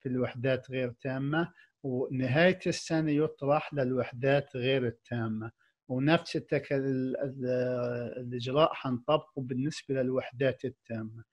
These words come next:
اللي رصيد واحد واحد في الوحدات التامة يجمع،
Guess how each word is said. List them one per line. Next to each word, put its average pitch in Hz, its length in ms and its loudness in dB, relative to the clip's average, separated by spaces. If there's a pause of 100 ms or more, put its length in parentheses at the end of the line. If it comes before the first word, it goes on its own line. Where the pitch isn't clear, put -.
(320)
اللي 131 240 2
رصيد 135 440 0
واحد 147 380 4
واحد 143 400 2
في - 120 -12
الوحدات 127 580 0
التامة 160 560 -2
يجمع، 117 640 -2